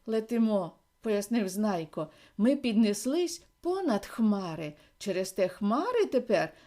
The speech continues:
не над нами, а під нами». Але Незнайко і цьому не повірив. Він сидів на своєму місці і міцно тримав на голові капелюшка. Він гадав,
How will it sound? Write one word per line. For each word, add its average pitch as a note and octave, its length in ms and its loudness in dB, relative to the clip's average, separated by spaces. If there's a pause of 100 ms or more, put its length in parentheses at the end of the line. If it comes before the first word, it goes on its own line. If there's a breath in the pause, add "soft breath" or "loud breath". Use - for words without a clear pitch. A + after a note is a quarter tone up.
(100 soft breath)
не F#3 180 0
над D#3+ 260 -4
нами, A3+ 640 0 (180)
а D#4+ 100 2
під D#4 420 -2
нами». C4+ 600 0 (920)
Але A3 220 0
Незнайко C#4 800 0 (100)
і C4 80 0
цьому E3+ 360 -2
не E3+ 100 -4
повірив. E3 560 -2 (480 soft breath)
Він G#3 180 2
сидів G3 380 -4
на F3+ 140 -4
своєму G3 540 0
місці A#3+ 720 -2
і E3 120 -6
міцно D4 600 2
тримав C4+ 460 0
на G#3 120 2
голові G3+ 400 2
капелюшка. G#3 920 -2 (500 soft breath)
Він A#3+ 260 6
гадав, B3 580 0